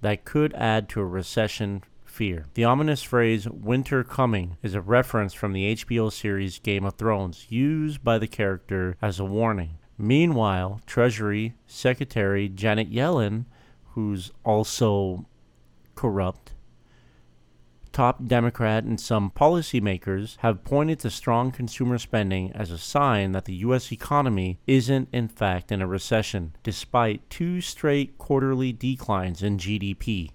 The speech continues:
Burry also dismissed optimism that has fueled a minor rally in U S stocks in recent days, better than expected,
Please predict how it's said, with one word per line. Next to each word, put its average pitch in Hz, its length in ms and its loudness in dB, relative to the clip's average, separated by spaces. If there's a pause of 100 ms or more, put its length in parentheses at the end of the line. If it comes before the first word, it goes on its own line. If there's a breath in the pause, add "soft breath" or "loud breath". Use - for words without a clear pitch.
(120)
Burry 131 340 4
also 156 380 0
dismissed 117 580 -2
optimism 104 800 -2 (420)
that 117 180 2
has 107 180 -2
fueled 135 560 2
a 107 40 -4
minor 113 320 4
rally 104 360 0
in 98 80 -2
U 98 160 -2
S 92 100 -6
stocks 107 380 2
in 104 100 0
recent 95 320 -4
days, 101 340 -2
better 117 360 2
than 110 140 0
expected, 98 720 -4